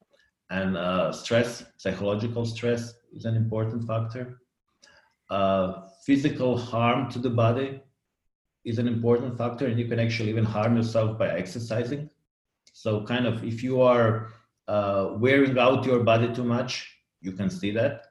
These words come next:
And this is something we see with the professional, professional athletes, that it does move faster. But the good thing is that, um,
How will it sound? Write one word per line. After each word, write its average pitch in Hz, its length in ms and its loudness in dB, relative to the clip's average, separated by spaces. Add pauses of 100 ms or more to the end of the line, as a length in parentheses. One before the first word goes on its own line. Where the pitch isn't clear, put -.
(100)
And 98 160 -6
this 113 120 0
is 113 100 -6
something 113 280 0
we 113 100 2
see 117 220 -2
with 110 140 0
the - 60 -4
professional, 110 560 -6
professional 107 520 -2
athletes, 117 500 -4 (680)
that 104 180 -6
it 107 80 -6
does 117 340 2
move 117 280 2
faster. 113 520 -2 (420)
But 117 220 0
the 120 80 0
good 156 260 2
thing 160 300 4
is 120 340 0
that, 113 280 2
um, 107 520 0